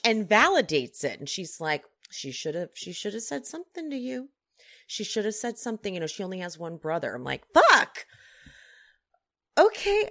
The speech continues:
you're her trainer? Like, what she's, Teresa's gonna see this. She, what is happening?" It's, <sighs>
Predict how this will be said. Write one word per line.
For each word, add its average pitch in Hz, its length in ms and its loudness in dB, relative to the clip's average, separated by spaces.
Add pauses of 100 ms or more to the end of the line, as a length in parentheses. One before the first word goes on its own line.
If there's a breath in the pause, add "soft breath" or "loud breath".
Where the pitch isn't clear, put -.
you're 330 140 0
her 403 160 6
trainer? 302 340 0 (380)
Like, 294 220 2
what 302 200 0
she's, - 340 -4 (380)
Teresa's 311 540 -4
gonna 294 240 0
see 277 360 -2
this. 277 640 -2 (320)
She, - 320 -6 (120)
what 320 340 0
is 302 220 -2
happening?" 320 920 0 (2250 soft breath)
It's, 214 200 -6
<sighs> - 40 -8